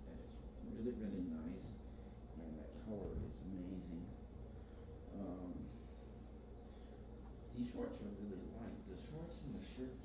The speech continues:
here are really light. Okay, the material is actually really nice. I am gonna like it. I do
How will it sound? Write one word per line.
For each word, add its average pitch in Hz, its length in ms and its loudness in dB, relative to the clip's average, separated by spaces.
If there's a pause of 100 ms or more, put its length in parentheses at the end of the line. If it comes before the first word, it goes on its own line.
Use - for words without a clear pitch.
(180)
here 139 200 2
are 139 120 0 (320)
really 120 240 2 (160)
light. 151 160 0 (1040)
Okay, 269 160 2
the - 320 2
material 147 360 2
is 113 120 2
actually 117 400 0 (160)
really - 320 2
nice. 101 400 2 (160)
I 113 120 2
am 117 200 12
gonna 113 240 8
like 123 240 2
it. 120 160 2
I 120 80 8
do 123 160 8